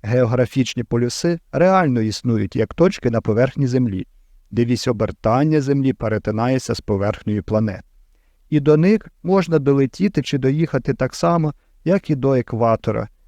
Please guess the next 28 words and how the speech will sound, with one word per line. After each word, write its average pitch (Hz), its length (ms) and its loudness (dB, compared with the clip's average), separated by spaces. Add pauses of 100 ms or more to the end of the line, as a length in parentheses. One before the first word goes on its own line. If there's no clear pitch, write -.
чи 185 340 0
сусіднього 127 640 0
міста. 104 440 -6 (880)
Полюсів 139 520 0
світу 180 420 -2
як 135 240 2
реальних 117 460 2
точок - 420 -2 (100)
у 123 120 -6
космічному 127 640 -2
просторі 107 580 -2
немає, 120 520 0 (440)
адже 123 400 2
радіус 120 460 2
небесної 107 540 -2
сфери 151 500 -2 (260)
є 180 140 2
невизначеним, 131 880 0 (300)
тому 127 240 2
ми 123 140 2
можемо 110 460 0
позначити 131 760 -2
тільки 147 420 -4
напрямок, 123 760 0
у 120 60 0
якому 123 540 2
вони 104 280 0
спостерігаються. 98 1080 -4